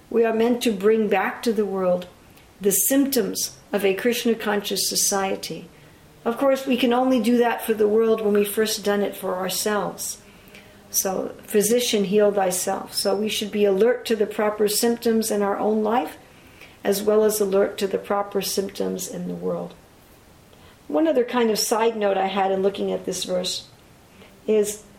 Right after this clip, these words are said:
I really like how Maharaj Yudhisthira addressed his brother Bhima, Nara Vyagra. And Prabhupada translates this, "O man with a tiger's strength."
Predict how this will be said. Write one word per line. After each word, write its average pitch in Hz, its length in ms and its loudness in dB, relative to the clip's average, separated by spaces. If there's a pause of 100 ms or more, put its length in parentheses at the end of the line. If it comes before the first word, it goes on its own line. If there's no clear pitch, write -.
(640)
I 214 100 0
really 220 380 2
like 202 320 0
how 190 480 -2
Maharaj 190 480 0
Yudhisthira 202 580 -2
addressed 180 640 -4 (460)
his 175 180 -4
brother 170 480 -2
Bhima, 165 480 -2 (460)
Nara 208 640 0
Vyagra. 175 800 -2 (1600)
And 175 200 -6
Prabhupada 180 320 -2
translates 180 640 -2
this, 160 320 -4
"O 190 140 -2
man 190 480 0
with 180 160 0
a 180 80 -2
tiger's 190 600 -2
strength." - 640 -4